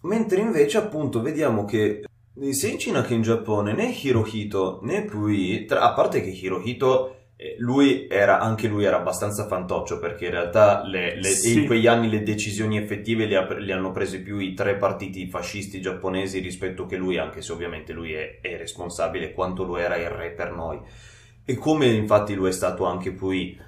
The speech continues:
Speaker 1: eh, anzi Puyi anche peggio, perché <laughs> Se, se l'è proprio andata a cercare
Speaker 2: Sì,
Speaker 1: anche di più.
Speaker 2: sì, tra peggio e meglio non lo so, perché Puyi non, non ha fatto niente, cioè,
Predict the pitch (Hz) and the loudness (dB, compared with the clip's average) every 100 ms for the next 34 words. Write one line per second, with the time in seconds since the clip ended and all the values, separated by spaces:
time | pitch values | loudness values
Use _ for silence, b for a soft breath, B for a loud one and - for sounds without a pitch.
0 | b b b - 107 90 98 92 90 - | b b b -4 0 2 0 0 -4 -6
1 | 90 117 98 107 107 107 95 - 92 - | 2 4 4 2 0 0 -2 -2 -10 -10
2 | - - - 170 113 156 104 B B B | -8 -6 2 4 4 2 2 B B B
3 | - 120 107 110 101 - 113 120 110 110 | 2 4 4 2 2 2 2 4 2 2
4 | - 107 - 226 202 170 151 160 - 98 | 2 4 6 10 12 12 12 8 6 6
5 | 220 160 - - 202 185 226 185 214 269 | 8 8 6 6 6 8 8 8 8 8
6 | 190 151 156 147 147 160 139 147 160 175 | 8 8 6 4 4 6 6 6 4 6
7 | 190 202 202 160 156 151 151 151 156 180 | 8 10 10 8 6 2 2 2 4 0
8 | - 156 160 151 - 185 165 143 - | 0 2 2 0 2 6 8 6 2